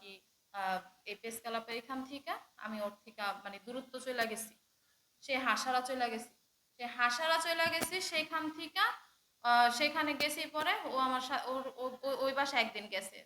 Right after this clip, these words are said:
যাওয়ার পর ও আমার সাথে, আমার সাথে খারাপ ব্যবহার করছে, করার পরে ওইখানের মানুষ ওরে অ্যালাউ করে নাই। তারপর ওইখান থেকে চলে আসছে। আসার পরে আমি দেড় মাস ওর সাথে কোনো যোগাযোগ করি নাই,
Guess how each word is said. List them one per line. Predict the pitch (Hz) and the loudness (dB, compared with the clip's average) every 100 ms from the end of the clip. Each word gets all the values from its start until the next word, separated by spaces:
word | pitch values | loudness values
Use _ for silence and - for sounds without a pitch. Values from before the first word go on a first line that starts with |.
| - | -6
যাওয়ার | 233 254 262 | 0 2 2
পর | 285 285 | 0 0
ও | |
আমার | 262 247 254 254 254 - | 0 2 -2 -4 -8 -6
সাথে, | 269 247 | -6 -2
আমার | 240 247 | -2 -4
সাথে | 247 269 | -8 -12
খারাপ | - 247 254 | -4 -2 -2
ব্যবহার | 277 269 294 285 | -4 -6 -6 -6
করছে, | 302 294 392 427 - _ - | -10 -10 -8 -8 -10 _ 0
করার | 302 320 | 4 4
পরে | 320 320 349 262 | 4 2 2 2
ওইখানের | 285 294 285 277 | -2 -2 -2 0
মানুষ | 262 262 311 311 | 2 2 2 0
ওরে | 240 | 4
অ্যালাউ | 226 220 190 | 4 4 2
করে | 190 - 117 | 0 -8 -10
নাই। | - - _ | -14 -20 _
তারপর | - 233 285 | -4 -4 -2
ওইখান | 277 240 240 | -2 -2 -6
থেকে | 233 226 233 | -6 -8 -10
চলে | 269 269 | -8 -2
আসছে। | 240 240 - - _ _ _ _ | -2 -4 -12 -18 _ _ _ _
আসার | - 277 311 285 285 | -2 0 0 -4 -4
পরে | 302 359 - _ _ | -2 -2 -4 _ _
আমি | 226 247 262 302 240 - | -10 -6 -4 -4 -6 -12
দেড় | 226 247 262 | -8 0 0
মাস | 277 269 349 - - | 2 2 2 0 -8
ওর | 240 | -10
সাথে | 233 233 226 | -6 -6 -8
কোনো | 226 208 | -10 -10
যোগাযোগ | 208 220 226 233 | -8 -8 -8 -12
করি | - 208 175 | -16 -16 -18
নাই, | - | -20